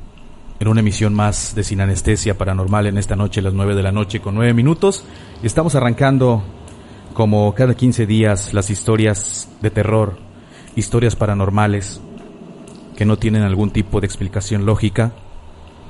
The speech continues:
Estamos arrancando en esta noche. Mi nombre es J C Flores, les doy la más cordial de las bienvenidas. Y bueno, vamos a activar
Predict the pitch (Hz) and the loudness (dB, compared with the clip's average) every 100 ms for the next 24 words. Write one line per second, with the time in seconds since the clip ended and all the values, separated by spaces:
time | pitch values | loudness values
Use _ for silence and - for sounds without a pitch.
0 | - - - - 98 123 107 107 104 110 | -20 -18 -14 -8 -2 0 2 0 0 2
1 | 110 107 107 117 147 139 117 120 113 120 | 2 2 2 2 2 2 2 2 2 2
2 | 101 98 113 120 107 98 110 107 110 - | 0 2 2 2 2 0 0 0 0 2
3 | 104 107 110 104 101 101 101 104 139 151 | 2 4 4 2 2 2 4 4 4 4
4 | 156 - - - - - - - - - | 2 -4 -12 -20 -20 -20 -20 -20 -20 -20
5 | - - - 101 98 87 113 110 117 101 | -20 -12 -4 0 0 -2 -2 0 0 -2
6 | 104 101 101 | -2 0 -2